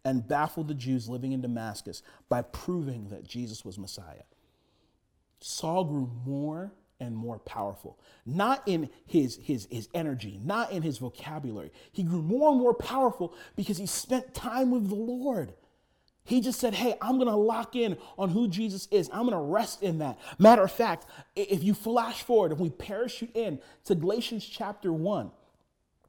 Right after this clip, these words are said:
okay, Paul is now writing this letter to the church, and he's telling them once again his story of how he was converted. And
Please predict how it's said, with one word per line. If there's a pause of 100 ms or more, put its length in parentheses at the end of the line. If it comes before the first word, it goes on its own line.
(180)
okay, (260)
Paul
is
now
writing
this
letter
to
the
church, (280)
and
he's
telling
them
once
again
his
story (240)
of
how
he
was
converted. (220)
And